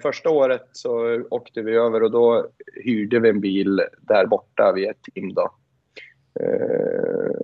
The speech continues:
det var, det var också en extremt häftig upplevelse. Eh, en helt annan typ av karaktär på vägar, och där var det bättre att köra fort in i kurvan än att bromsa in.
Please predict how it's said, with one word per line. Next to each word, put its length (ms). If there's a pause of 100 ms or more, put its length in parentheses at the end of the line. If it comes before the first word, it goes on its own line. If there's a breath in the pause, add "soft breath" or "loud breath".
(380)
det 160
var, 600
det 200
var 100
också 320
en 240
extremt 800
häftig 320
upplevelse. 720 (120)
Eh, 640 (200)
en 120
helt 300
annan 260
typ 240
av 140
karaktär 580
på 140
vägar, 500
och 300 (640)
där 420
var 160
det 80
bättre 320
att 60
köra 220
fort 380
in 180
i 60
kurvan 400
än 120
att 80
bromsa 460
in. 240